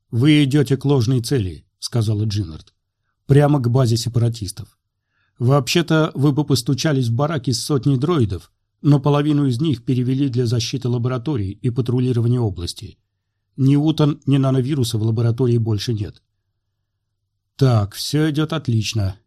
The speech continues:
весело заключил Фай. «Ваши цели на вилле у Имбраани. Несмотря на всю показную защиту, которую вы можете увидеть в лаборатории,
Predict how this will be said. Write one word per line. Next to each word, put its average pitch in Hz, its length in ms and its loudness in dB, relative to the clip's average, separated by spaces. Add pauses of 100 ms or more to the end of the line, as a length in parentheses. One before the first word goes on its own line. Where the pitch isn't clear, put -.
(100)
весело 123 460 0
заключил 113 500 -2
Фай. 87 360 -8 (720)
«Ваши 143 360 2
цели 139 540 0
на 135 200 2
вилле 139 480 0
у 131 80 -2
Имбраани. 120 720 -4 (340)
Несмотря 139 540 2
на 131 100 -2
всю 127 180 -6
показную 123 460 -2
защиту, 120 500 -2
которую 117 340 -2
вы 120 100 0
можете 117 340 -2
увидеть 117 360 -2
в - 60 -6
лаборатории, 120 760 -2